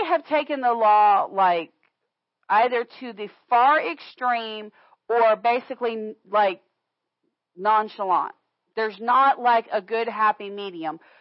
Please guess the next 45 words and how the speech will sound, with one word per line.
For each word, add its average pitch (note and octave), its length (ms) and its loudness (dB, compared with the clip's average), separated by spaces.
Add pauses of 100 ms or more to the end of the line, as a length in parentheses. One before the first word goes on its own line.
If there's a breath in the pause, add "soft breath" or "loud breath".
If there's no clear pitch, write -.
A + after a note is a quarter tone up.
(200 soft breath)
So A#3 120 -6
Jesus D#4+ 480 -8
is D#4+ 220 -10
trying C4 320 -2
to C4+ 120 -12
bring A#3 300 -6
them G#3+ 180 -6
back G3+ 380 0
to C4 80 -8
the A#3 100 -12
medium. F3+ 560 -10 (440 soft breath)
And B3 180 2
he A#3+ 180 -12 (120)
says, G#3 340 2 (160)
"And A3 200 0
I B3+ 360 2
say D4+ 160 -4
unto B3+ 340 -4
you, G#3+ 520 -10
love A3 720 2 (280)
your G#3 300 -4
enemies." F3+ 560 -8 (520)
Jesus D4+ 400 -6
said, B3+ 300 0
"Forget C#4+ 480 -6
loving C4+ 440 0
or G#3+ 60 -10
hating C4 400 -8
your A3+ 120 -8
enemies." G#3+ 360 -12
He B3 100 -18
said, B3 160 -10
"I'm - 160 -2
gonna A4 180 -4
tell C#4 160 -2
you A#3 140 -14
to G3 100 -4
love F3 340 -2
them." D#3+ 300 -12 (640)
He D4+ 160 -8
said, C#4+ 300 -4
"I'm E4 280 2
gonna E4 200 -2
tell C4+ 260 0
you B3 240 -8